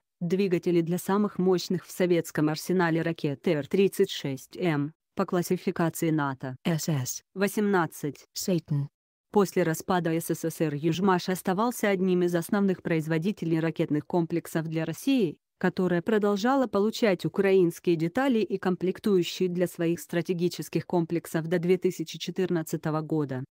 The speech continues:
Speaker 1: Американская газета упоминала, в частности,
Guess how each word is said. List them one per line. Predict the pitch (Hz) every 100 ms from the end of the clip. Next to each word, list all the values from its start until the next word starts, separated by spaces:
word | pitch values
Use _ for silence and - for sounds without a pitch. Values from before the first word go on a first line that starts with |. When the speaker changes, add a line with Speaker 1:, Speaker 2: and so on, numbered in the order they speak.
| _ _ _ _ _
Speaker 1:
Американская | - 202 233 247 226 202 - 165
газета | 180 175 185 170 175
упоминала, | 170 170 175 185 143 131 135 _
в | -
частности, | - 220 262 202 160 - 147